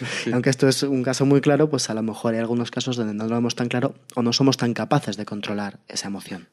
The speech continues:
Speaker 1: O sea que la, la inteligencia emocional, la que supongo que me hablarás algún día, tiene mucho que ver con ser consciente de tus emociones y saber cómo controlarlas y saber cómo utilizarlas para,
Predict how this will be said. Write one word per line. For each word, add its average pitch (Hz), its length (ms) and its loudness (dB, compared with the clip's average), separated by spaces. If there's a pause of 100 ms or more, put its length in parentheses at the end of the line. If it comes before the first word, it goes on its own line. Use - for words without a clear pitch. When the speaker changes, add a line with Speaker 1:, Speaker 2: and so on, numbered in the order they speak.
Speaker 1:
O - 20 -16
sea 110 200 0
que 101 80 -4
la, 92 80 -4
la 95 260 -4
inteligencia 101 460 -4
emocional, 117 400 -2
la 101 80 0
que 101 80 -4
supongo 107 340 -2
que 120 60 -2
me 110 80 2
hablarás 110 380 2
algún 110 260 2
día, 117 240 0 (240)
tiene 110 220 2
mucho 113 320 -2
que 110 100 0
ver 110 180 0
con 101 180 -4
ser 113 220 -2
consciente 113 540 -2
de 110 100 0
tus 107 240 -8
emociones 113 640 -2
y 110 60 -4
saber 98 420 -4
cómo 107 260 -2
controlarlas 110 880 0
y - 20 -10
saber 98 240 -8
cómo 107 220 -4
utilizarlas 107 800 -2
para, 101 460 -6